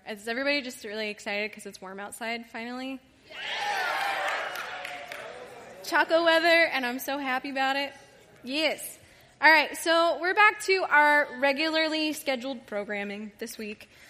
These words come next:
Um, we've had an awesome time the past two weeks, though, especially last week with our student takeover.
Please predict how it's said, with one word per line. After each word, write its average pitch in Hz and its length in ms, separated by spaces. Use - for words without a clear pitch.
Um, 262 380
we've 285 160
had 370 320
an 294 160
awesome 370 400
time 359 180
the 349 80
past 320 420
two 330 140
weeks, 320 300
though, 311 260
especially 320 460
last 302 260
week 320 160
with 311 180
our 285 140
student 311 600
takeover. 277 840